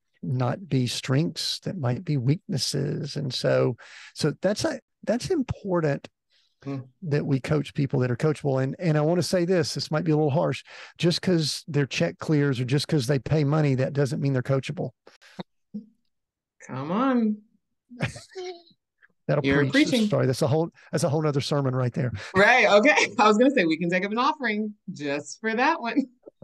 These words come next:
Speaker 2: <laughs>
Speaker 1: Yeah.
Speaker 2: That's so true. And it's a good point because, um,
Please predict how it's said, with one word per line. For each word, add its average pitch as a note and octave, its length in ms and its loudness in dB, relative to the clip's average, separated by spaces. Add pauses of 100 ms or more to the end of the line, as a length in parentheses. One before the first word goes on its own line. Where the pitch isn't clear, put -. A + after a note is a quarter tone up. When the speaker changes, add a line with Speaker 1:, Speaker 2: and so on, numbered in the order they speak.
(420)
Speaker 2:
<laughs> - 100 -10 (520)
Speaker 1:
Yeah. F#3 220 -6 (640)
Speaker 2:
That's F#3 300 0
so A3 300 -2
true. C#3+ 300 -2 (100)
And D3+ 440 -6
it's D#3 200 -10
a D#3+ 40 -4
good D#3+ 240 -6
point F3 360 -4
because, D#3 500 -8 (760)
um, C#3 340 -2